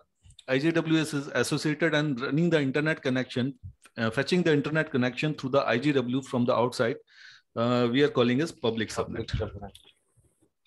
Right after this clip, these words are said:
Speaker 1: Okay, public and private. Now, uh,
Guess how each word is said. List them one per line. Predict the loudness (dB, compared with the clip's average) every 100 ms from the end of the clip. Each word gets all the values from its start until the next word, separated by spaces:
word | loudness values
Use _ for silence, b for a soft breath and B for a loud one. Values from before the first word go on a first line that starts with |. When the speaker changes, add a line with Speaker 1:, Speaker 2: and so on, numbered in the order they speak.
| _ -20 _ _ _ _ -14 -10 -10 -12 _ _ _ -14
Speaker 1:
Okay, | -12 -14 _ _
public | -2 0 0 -2 -4
and | -6
private. | -4 -10 -10 -16 -20 -20 _ _ -20 -20 _ _ _ b b b _ _ 2
Now, | 6 8 6 4 0 B B B B B B B B _ _ _ 0
uh, | 4 4 4 2